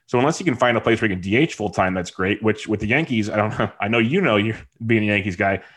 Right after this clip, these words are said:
quite a few D H options in that lineup that might have a little more success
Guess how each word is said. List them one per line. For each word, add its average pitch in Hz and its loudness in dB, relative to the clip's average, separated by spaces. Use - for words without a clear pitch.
quite 165 2
a 170 2
few 165 0
D 131 4
H 131 4
options 87 -2
in 117 2
that 104 4
lineup 98 2
that 107 2
might 117 2
have 113 0
a - 2
little 123 4
more 117 2
success 107 -2